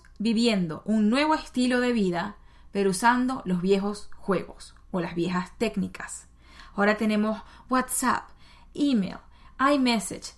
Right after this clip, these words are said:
Tango, el otro. Un nuevo estilo de vida, una nueva manera de comunicarnos. Pero seguimos pensando que the games people play in the mid-market son los mismos y no es igual.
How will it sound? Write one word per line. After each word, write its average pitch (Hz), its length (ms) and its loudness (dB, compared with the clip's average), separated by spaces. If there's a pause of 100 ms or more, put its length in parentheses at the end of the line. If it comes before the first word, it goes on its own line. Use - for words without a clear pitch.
(240)
Tango, 254 600 0
el 247 200 2
otro. 262 420 -2 (400)
Un 247 220 4
nuevo 302 240 4
estilo 190 320 -2
de 202 140 4
vida, 175 320 -2
una 233 180 2
nueva 254 240 0
manera 233 380 2
de 262 80 0
comunicarnos. 175 800 -2 (340)
Pero 220 160 2
seguimos 233 380 0
pensando 220 680 -2 (180)
que 208 140 0
the 196 100 4
games 208 280 0
people 285 340 -4
play 196 420 0
in 196 220 -2
the 180 100 2
mid-market 196 760 0
son 170 240 -6
los 165 120 -4
mismos 226 540 -6
y 196 100 -2
no 185 100 0
es 175 100 -4
igual. 220 400 0